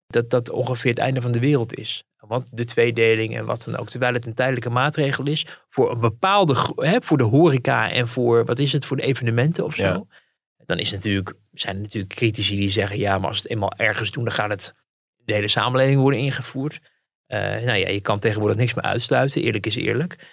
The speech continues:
Speaker 1: Maar, eh, het, het nemen van kleine stappen en kleine ingrepen kost enorm veel moeite al momenteel.
Speaker 2: Hmm.
Speaker 1: Zelfs in de eigen coalitie, waar de ChristenUnie een dag voor het debat zegt, "Weet je wat, we gaan gewoon het hele land in een testsamenleving storten." Waar helemaal geen capaciteit voor
Speaker 2: Nee.
Speaker 1: is. Waar de,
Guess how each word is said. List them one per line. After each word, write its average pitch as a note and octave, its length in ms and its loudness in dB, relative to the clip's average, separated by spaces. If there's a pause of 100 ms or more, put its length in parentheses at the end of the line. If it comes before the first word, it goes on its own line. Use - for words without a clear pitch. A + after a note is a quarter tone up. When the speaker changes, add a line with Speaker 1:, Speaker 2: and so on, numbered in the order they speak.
(160)
Speaker 1:
Maar, C3 560 0
eh, A2 380 -8
het, B2+ 340 0
het B2+ 160 -4
nemen D#3+ 340 4
van C3+ 160 0
kleine F3 380 2
stappen - 400 0
en A2+ 60 -4
kleine D3 340 2
ingrepen B2+ 680 -2 (180)
kost - 340 0
enorm G3 400 2
veel E3+ 160 2
moeite A#3+ 320 2
al A#2 160 0
momenteel. G#2 560 0
Speaker 2:
Hmm. - 140 -12 (120)
Speaker 1:
Zelfs - 320 2
in E3+ 60 6
de D#3 60 4
eigen E3 240 2
coalitie, D#3+ 640 2
waar A2 120 0
de B2 100 -2
ChristenUnie C3 580 0
een B2+ 60 -2
dag A#2+ 200 0
voor C3 100 -4
het A#2+ 80 -4
debat B2 340 -4
zegt, - 540 -6
"Weet C3 180 2
je C3 60 -4
wat, F3 200 2
we D#3 80 -2
gaan C#3+ 200 2
gewoon B2+ 220 0
het B2+ 80 2
hele C3+ 240 4
land C3+ 260 4
in C3+ 100 -4
een B2+ 120 0
testsamenleving A2 760 2
storten." G#2+ 300 -2
Waar - 360 -4
helemaal A3+ 200 2
geen G#3+ 100 2
capaciteit F3 680 2
voor - 100 -2
Speaker 2:
Nee. F2+ 100 2
Speaker 1:
is. F2 100 0
Waar C3+ 180 2
de, C#3 120 4